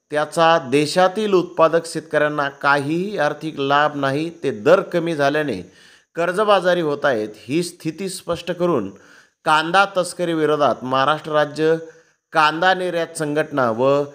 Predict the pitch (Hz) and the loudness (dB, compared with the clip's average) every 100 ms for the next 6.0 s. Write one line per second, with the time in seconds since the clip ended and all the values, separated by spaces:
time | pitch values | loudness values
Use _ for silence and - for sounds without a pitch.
0 | - _ 123 131 - 175 180 - - - | -18 _ -10 -8 4 6 6 0 -8 0
1 | 147 151 151 165 175 180 180 147 139 139 | 2 2 2 0 2 -2 -4 -2 -2 -2
2 | 143 143 143 139 156 170 170 110 98 92 | -2 -2 0 0 -2 -2 -4 -2 -6 0
3 | 156 147 151 120 117 131 147 151 - 147 | 2 4 2 0 -4 -2 -2 -2 2 2
4 | 156 165 156 - 156 139 139 143 143 143 | 4 0 0 -8 -2 -2 0 0 0 -2
5 | 143 156 147 - 170 160 156 170 156 | -4 -6 -8 -8 -8 -6 -4 -2 0